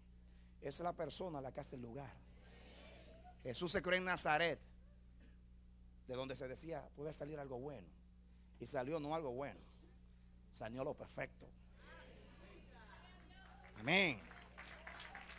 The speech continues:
José llegó a Egipto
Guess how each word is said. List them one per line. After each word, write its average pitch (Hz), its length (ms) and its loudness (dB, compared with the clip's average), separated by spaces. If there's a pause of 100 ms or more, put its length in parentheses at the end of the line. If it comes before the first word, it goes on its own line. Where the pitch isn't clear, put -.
(1040)
José 180 360 12
llegó 220 200 12
a 220 80 12
Egipto 208 420 10